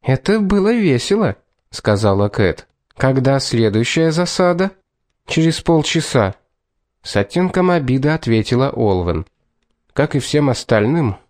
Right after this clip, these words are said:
Олвен не терпелось вступить в бой, как только они догонят Звездного Странника. Но Стик и Брэдли давно поняли, что этому не суждено случиться,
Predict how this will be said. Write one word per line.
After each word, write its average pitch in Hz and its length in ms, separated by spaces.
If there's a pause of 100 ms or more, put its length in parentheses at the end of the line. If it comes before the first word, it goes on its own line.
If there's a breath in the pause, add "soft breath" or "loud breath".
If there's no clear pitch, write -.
Олвен 151 400
не 147 120
терпелось 151 540
вступить 131 560
в 127 100
бой, 107 460 (140)
как 92 220
только 139 340
они 127 200
догонят 120 540
Звездного 110 540
Странника. 87 720 (560)
Но 110 160
Стик 202 320
и 180 40
Брэдли 170 400
давно 151 380
поняли, 160 420
что 147 260
этому 143 320
не 143 100
суждено 135 580
случиться, 135 760